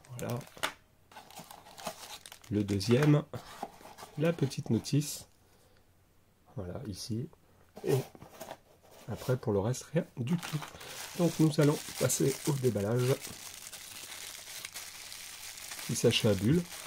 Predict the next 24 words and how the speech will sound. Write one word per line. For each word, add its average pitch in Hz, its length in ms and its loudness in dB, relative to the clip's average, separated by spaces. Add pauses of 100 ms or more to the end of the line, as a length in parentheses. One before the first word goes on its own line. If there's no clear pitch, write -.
(500)
Hop. 110 100 -2 (800)
Les 117 200 -2
Joy-Con 117 400 2
sont 147 380 4 (640)
après 120 360 4 (800)
dans 135 140 8 (480)
un, 131 80 6 (1700)
voilà. 110 280 -6 (1120)
Et 107 160 -4
on 110 120 2
peut 117 160 0
dire 143 200 4
quand 139 120 2
même 135 180 4
que 139 320 4
c'est - 340 4
la 113 140 0
classe. 117 340 0 (320)
On 107 80 0
voit 143 160 12
ici 165 400 6 (1120)
le 107 120 0
petit - 180 -2
logo 135 420 8